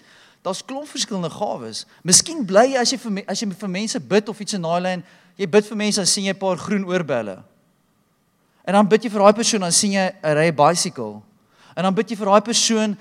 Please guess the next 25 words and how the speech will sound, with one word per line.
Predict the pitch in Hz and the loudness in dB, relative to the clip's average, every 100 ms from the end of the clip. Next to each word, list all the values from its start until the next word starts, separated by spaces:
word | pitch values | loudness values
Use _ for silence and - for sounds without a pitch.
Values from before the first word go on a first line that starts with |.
| - | -10
en | - | -4
dan | 190 | -2
sien | 180 202 | 0 0
jy | 214 | 0
hy | 190 | -2
klim | 208 214 | -2 -6
so | 196 | -6
Spider-Man | - - 196 202 190 190 | -6 2 4 4 0 -6
op | 185 - | -8 -4
teen | 196 | -4
'n | 175 | -4
gebou. | 175 131 139 101 104 _ _ | -6 -4 -4 -6 -16 _ _
Dan | 165 | -6
bid | 151 208 | 0 0
jy | 233 | -2
vir | 202 | -2
daai | 196 | -2
persoon | 214 226 - | -2 -4 -6
en | |
jy | 190 | -2
sien | - 277 | -2 -2
die | |
hele | 240 240 | -4 -6
tyd | 262 - | -12 -10
prentjies. | 262 269 285 135 110 - | -10 -8 -8 -10 -12 -16